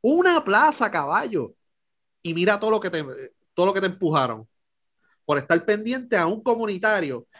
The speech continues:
que al final del día, esos jugadores comunitarios, la mayoría que vinieron aquí, yo sé que Carlos Rosa se pasaba jodiendo, no, que no tienen el nivel, que qué sé yo.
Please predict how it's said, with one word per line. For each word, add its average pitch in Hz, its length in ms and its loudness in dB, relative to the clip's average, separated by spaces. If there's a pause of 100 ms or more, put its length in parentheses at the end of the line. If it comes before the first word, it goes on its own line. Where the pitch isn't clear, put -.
(140)
que - 80 -4
al 160 140 0
final 175 400 0
del 247 200 2
día, 196 400 -6 (880)
esos 208 300 0
jugadores 220 440 2
comunitarios, 185 640 0
la 143 140 0
mayoría 131 380 0
que 220 80 -2
vinieron 220 340 0
aquí, 185 240 -4
yo 156 100 0
sé 208 120 -2
que 220 100 0
Carlos 220 240 0
Rosa 214 220 -2
se 202 100 -6
pasaba 190 320 -2
jodiendo, 190 720 0 (220)
no, 247 320 8
que 202 100 6
no 190 140 6
tienen 220 240 0
el 220 120 -2
nivel, 220 640 0 (200)
que 185 140 -4
qué 196 120 -6
sé 208 240 -2
yo. 220 420 -2